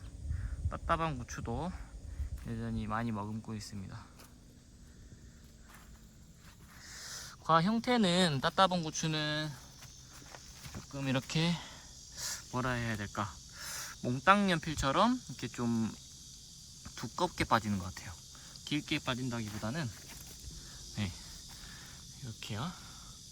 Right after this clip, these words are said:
조금 몽땅 연필처럼 두껍게 빠집니다. 과 자체는 두꺼워서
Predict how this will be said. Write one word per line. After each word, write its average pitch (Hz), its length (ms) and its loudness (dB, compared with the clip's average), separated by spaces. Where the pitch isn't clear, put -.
조금 - 240 -6
몽땅 117 340 -2
연필처럼 110 520 -4
두껍게 - 320 -10
빠집니다. 92 500 -6
과 131 160 2
자체는 165 500 2
두꺼워서 147 720 8